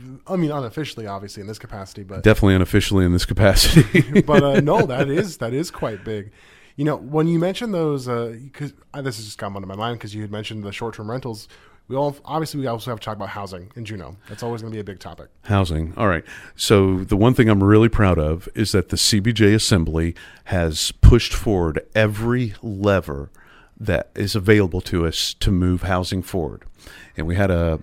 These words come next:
Speaker 2: a work session a couple Fridays ago, uh, for Lands, Housing, and Economic Development. Um, and that was led by, uh, Alicia Hughes Scandies.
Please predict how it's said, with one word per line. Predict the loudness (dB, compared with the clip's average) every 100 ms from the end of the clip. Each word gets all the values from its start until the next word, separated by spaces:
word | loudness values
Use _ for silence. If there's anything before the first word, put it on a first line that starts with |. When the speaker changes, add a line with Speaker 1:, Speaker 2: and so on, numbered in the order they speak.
| -6
Speaker 2:
a | -6 -6 -4
work | 2 2 2
session | -2 -2 -2
a | -4
couple | -2 0 0 -2
Fridays | -6 -2 0 2 2 0
ago, | 0 0 2 0 -4 -12 -20 -12
uh, | -6 -4 -2
for | -4
Lands, | -2 0 0 0
Housing, | 0 0 -2
and | -2
Economic | -2 -2 -2 -4
Development. | -2 -2 0 -2 -4 -8 -20 -20 -20 -6
Um, | -2 0 -2 -4 -10 _ _ _ -20 -20 _ _ -4
and | 0
that | 2
was | 2 0
led | 0 0 2
by, | 2 2 0
uh, | -2 -4 -2
Alicia | -2 -2 -2
Hughes | -2 -2
Scandies. | -2 -2 0 0 -2